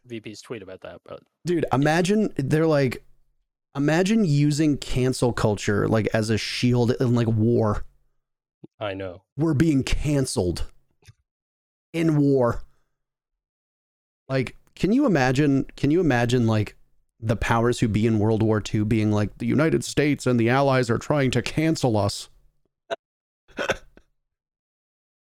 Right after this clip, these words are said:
Speaker 2: Cancel
Speaker 1: I
Speaker 2: culture, it's coming for you! Like,
Speaker 1: This is
Speaker 2: how
Speaker 1: too much.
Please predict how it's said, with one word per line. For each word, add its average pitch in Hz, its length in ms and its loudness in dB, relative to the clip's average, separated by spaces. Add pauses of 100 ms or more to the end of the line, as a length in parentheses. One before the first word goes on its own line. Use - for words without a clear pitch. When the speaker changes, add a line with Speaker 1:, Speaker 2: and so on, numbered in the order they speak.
(360)
Speaker 2:
Cancel 247 280 0
Speaker 1:
I 226 40 -2
Speaker 2:
culture, 269 560 0 (180)
it's 202 200 -6
coming 294 320 0
for 269 160 2
you! 254 480 0 (340)
Like, 165 300 -4
Speaker 1:
This - 140 -4
is 196 60 4
Speaker 2:
how - 140 2
Speaker 1:
too 226 180 2
much. 175 560 -4